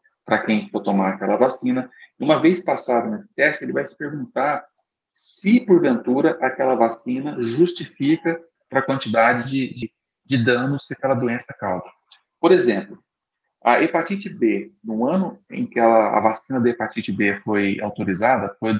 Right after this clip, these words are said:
década de noventa, nos Estados Unidos morreram três pessoas no ano. A meningite, todas as crianças já tomaram, inclusive os negacionistas. Todo mundo tem medo de meningite.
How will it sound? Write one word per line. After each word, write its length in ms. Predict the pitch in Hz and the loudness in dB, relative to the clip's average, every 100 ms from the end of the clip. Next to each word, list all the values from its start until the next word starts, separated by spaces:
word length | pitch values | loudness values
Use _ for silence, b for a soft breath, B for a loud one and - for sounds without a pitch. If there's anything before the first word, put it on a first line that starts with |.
| - | -2
década 320 | 120 117 107 | -2 -2 -4
de 140 | 107 110 | -8 -8
noventa, 560 | 95 120 135 123 - - _ _ _ _ _ _ | -6 -6 -6 -6 -10 -20 _ _ _ _ _ _
nos 240 | 131 190 175 | 2 4 2
Estados 420 | - 143 135 120 | 0 0 2 0
Unidos 400 | 107 131 156 - | -2 -2 -4 -4
morreram 500 | 135 127 143 135 - _ | -2 0 0 -2 -6 _
três 300 | 170 185 196 | 2 2 2
pessoas 720 | - 151 120 98 92 - - _ _ | -6 -8 -2 -2 -4 -10 -20 _ _
no 160 | 120 123 | 0 2
ano. 300 | 107 95 - _ _ _ _ _ _ _ | 2 0 -8 _ _ _ _ _ _ _
A 140 | - 123 | 0 2
meningite, 800 | 160 185 131 127 147 - - - _ _ _ - | 2 0 -2 -2 -2 -4 -18 -20 _ _ _ -2
todas 240 | 165 160 | 0 0
as 140 | 143 - | -4 -2
crianças 420 | 120 123 131 120 | 2 2 0 -2
já 100 | 127 | -2
tomaram, 440 | 131 101 95 92 | -2 -2 -2 -4
inclusive 500 | 101 117 110 123 123 | -6 -4 0 0 -2
os 100 | 127 | -2
negacionistas. 800 | 127 120 117 117 95 - - - | 0 0 0 -2 -8 -8 -14 -16
Todo 260 | - 127 113 | 0 2 4
mundo 160 | 117 117 | 2 0
tem 120 | 107 | -2
medo 220 | 104 98 | 0 0
de 100 | 101 | 0
meningite. 300 | 101 101 | 2 0